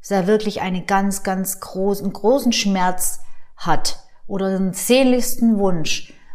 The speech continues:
weil er dieses Problem beseitigt haben möchte. Und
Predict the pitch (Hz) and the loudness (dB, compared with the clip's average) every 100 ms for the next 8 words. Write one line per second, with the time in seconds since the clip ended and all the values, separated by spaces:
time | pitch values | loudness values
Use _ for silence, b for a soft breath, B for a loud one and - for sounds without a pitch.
0 | B - 180 185 190 190 180 - - 180 | B -2 0 0 -2 -4 -6 -8 -8 -4
1 | 175 196 196 196 190 - - - - - | -2 0 0 0 -4 -14 -20 -10 -4 0
2 | 170 165 160 - 156 147 147 139 - 123 | 0 -2 -6 -6 -6 -6 -8 -8 -10 -12
3 | - - b b b b b b b b | -14 -20 b b b b b b b b
4 | - - - - 208 208 202 196 - | -18 -18 -20 -6 0 2 2 0 -6